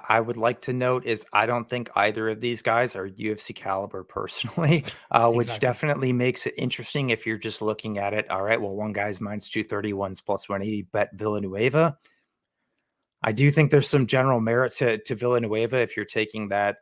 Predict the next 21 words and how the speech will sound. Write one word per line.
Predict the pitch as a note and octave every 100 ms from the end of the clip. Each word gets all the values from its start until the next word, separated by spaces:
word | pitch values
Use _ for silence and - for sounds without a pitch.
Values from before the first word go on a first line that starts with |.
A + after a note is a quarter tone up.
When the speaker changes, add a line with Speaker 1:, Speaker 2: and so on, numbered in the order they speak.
| _
Speaker 1:
that | G#2+ G#2
approach | G#2 - G#2+ G#2+ -
too. | - A2 B2 -
But | A2 -
to | -
your | A#2
point, | - A#2+ B2
I | G2+
think | G#2+ B2+ A#2
just | - A2 -
backing | G2 F#2+ - A#2
general | G2+ G2+ G#2
fight | F#2 F#2 F2+
violence | - G2+ G#2 G#2+ -
is | G2+
the | -
best | F2 G2+ - -
way | G2+
to | F#2+
go | - G#2
here. | G#2 - A2 G#2